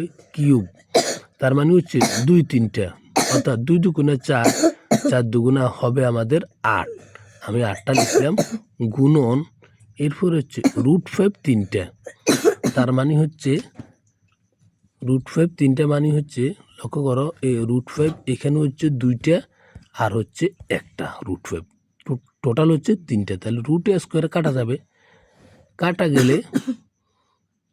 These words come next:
রুট স্কয়ার কাটা গে-, কাটা যাবে, কাটা গেলে আ-, আর থাকে ফাইভ রুট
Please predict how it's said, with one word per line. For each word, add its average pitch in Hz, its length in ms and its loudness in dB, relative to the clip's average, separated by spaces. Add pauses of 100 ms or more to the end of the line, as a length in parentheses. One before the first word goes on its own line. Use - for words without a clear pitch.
(560)
রুট 147 160 0 (160)
স্কয়ার 160 200 -2 (100)
কাটা 156 240 0
গে-, 117 220 -4 (280)
কাটা 143 240 0
যাবে, 123 220 0
কাটা 160 260 0
গেলে 143 260 0
আ-, 127 160 -4
আর 127 160 -2
থাকে 139 200 -2 (120)
ফাইভ 131 280 -2 (280)
রুট 107 160 -4